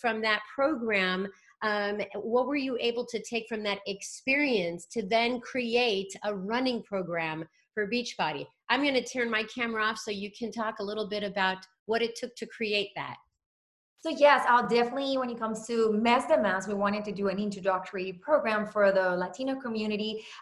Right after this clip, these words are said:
Speaker 2: Um, and why, the only thing that I brought about that program was definitely my energy and the desire to even create something to a next level, a different tool to not only help the Hispanic market, but also, like, all of you coaches in United States, in Canada,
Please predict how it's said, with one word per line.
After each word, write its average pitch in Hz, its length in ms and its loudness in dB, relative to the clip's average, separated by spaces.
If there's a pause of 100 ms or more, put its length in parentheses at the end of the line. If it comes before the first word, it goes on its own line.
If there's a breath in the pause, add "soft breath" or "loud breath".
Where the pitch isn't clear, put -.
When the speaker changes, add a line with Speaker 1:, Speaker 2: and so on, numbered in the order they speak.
Speaker 2:
Um, 214 360 10
and 226 260 0
why, 285 400 10
the 262 160 -2
only 339 300 8
thing 311 280 6
that 262 140 8
I 226 80 2
brought 220 260 8
about 208 300 4
that 190 240 2
program 233 320 6
was 214 160 2
definitely 214 340 2
my 180 220 0
energy 220 460 -2
and 190 100 -4
the 190 60 -4
desire 208 600 2 (320 loud breath)
to - 160 -6
even 320 200 -2
create 233 280 2
something 220 380 -4
to 220 160 -10
a 190 80 -4
next 185 420 -8
level, 190 320 2
a 175 80 0
different 202 480 -2
tool 190 320 0
to 202 120 -2
not 214 180 4
only 247 340 -2
help 208 220 0
the 196 180 4 (300 loud breath)
Hispanic 202 480 -2
market, 196 480 0
but 190 120 2 (100)
also, 196 580 4
like, 190 120 -2 (120)
all 226 180 4
of 208 220 6
you 196 260 2
coaches 190 440 -2
in 190 120 -4
United 175 300 -4
States, 247 340 -2
in 180 120 -8
Canada, 202 400 0